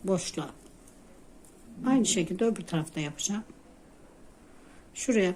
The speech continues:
batıyorum sık iğne olarak. Bakın bu şekilde iki tane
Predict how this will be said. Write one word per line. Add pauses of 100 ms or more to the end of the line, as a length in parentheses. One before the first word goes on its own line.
batıyorum
sık
iğne
olarak. (600)
Bakın
bu
şekilde (640)
iki
tane